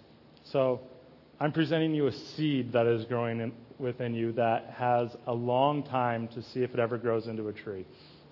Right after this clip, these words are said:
Um, but it gives a little light. Romans nine eleven through fifteen. "Yet before the twins," Isaac and Es-, or Esau and Jacob, "before the twins were born or had done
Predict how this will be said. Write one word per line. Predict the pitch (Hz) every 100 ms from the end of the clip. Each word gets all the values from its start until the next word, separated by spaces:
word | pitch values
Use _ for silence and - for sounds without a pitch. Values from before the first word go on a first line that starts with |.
| - 135
Um, | 123 110 104 104 - - - - - - - - - -
but | 139
it | 151 147
gives | 160
a | 151
little | 151 147
light. | 131 110 - - - - - - -
Romans | 143 165 160 131
nine | 160 170
eleven | 156 151 151 147
through | 147 143 - -
fifteen. | 139 - 135 110 107 - - - - 160
"Yet | 165 190 156 -
before | 156 - 165 185 226
the |
twins," | 240 - 175 135 127 151 - - - - - - 131
Isaac | 131 131 135
and | 147 123
Es-, | - 143
or | 135 135
Esau | 143 - 160
and | 156
Jacob, | 120 113 120 -
"before | 123 - 175
the | 208
twins | - 190 185
were | 196
born | 143 147 127 123 123 - - - - -
or |
had | 131 160 160 143 147
done | 160 147 143